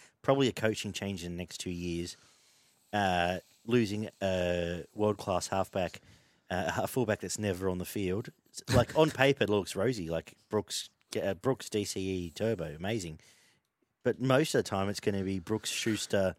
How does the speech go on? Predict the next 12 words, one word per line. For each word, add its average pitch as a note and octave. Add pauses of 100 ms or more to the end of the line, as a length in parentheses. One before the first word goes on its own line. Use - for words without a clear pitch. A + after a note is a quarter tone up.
(120)
<coughs> -
Tuipulotu, G#2 (120)
and F#2+
a F2
bunch F#2
of -
geeks. A2 (880)
It, C3
like, C3
it's, -
<laughs> -
he's -